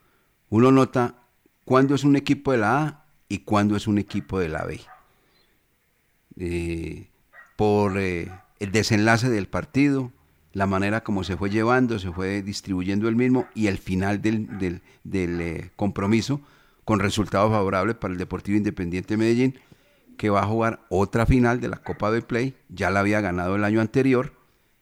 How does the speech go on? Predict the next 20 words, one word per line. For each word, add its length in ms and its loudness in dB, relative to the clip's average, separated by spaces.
eh, 680 -6
con 360 -6
Aldo 580 -6
Antonio 420 -2
Bobadilla, 540 0
en 100 -2
esta 200 -4
ocasión 500 -6
tiene 200 -2
la 120 0
dirección 340 -2
técnica 420 -4
de 220 -8
Hernán 280 -4
Darío 260 -2
El 60 -4
Bolillo 300 -2
Gómez, 320 0
ya 180 2
está, 600 0